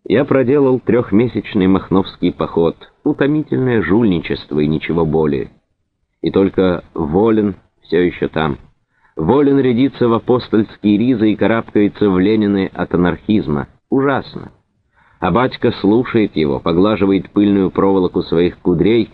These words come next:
и пропускает сквозь гнилые зубы мужицкую свою усмешку.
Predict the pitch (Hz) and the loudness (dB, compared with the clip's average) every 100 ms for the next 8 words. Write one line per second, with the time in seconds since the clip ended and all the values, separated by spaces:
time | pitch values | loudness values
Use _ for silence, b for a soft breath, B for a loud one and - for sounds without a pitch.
0 | b b b 113 120 120 117 - - 117 | b b b -2 0 0 0 -2 0 0
1 | 117 - - 98 98 78 90 95 98 95 | 0 -4 -2 0 2 2 2 4 2 2
2 | 76 90 110 107 104 - 85 82 76 87 | 0 0 2 0 -2 -4 -2 0 0 -2
3 | - 82 82 - 67 73 71 - 69 67 | -2 -2 -2 -2 -2 0 -2 -6 -8 -8
4 | 62 - | -8 -16